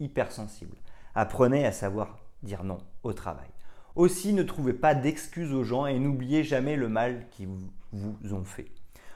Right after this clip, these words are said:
Dans le cas où la relation de travail devient malsaine et insupportable, deux solutions s'offrent à vous, l'une douce,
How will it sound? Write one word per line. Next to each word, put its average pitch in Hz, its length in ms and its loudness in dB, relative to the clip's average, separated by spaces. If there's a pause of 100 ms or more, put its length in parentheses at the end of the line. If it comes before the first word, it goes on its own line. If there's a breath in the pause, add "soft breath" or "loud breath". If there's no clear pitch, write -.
(100 soft breath)
Dans 98 80 -2
le 107 140 0
cas 147 240 8
où 117 100 4
la 98 100 2
relation 120 520 4
de 110 60 -2
travail 107 420 0
devient 92 300 -4
malsaine 110 500 -2
et 92 60 -4
insupportable, 98 720 -6 (360 loud breath)
deux 147 220 4
solutions 127 540 -2
s'offrent - 340 -8
à 87 60 -6
vous, 101 220 -6
l'une 117 220 2
douce, 131 400 0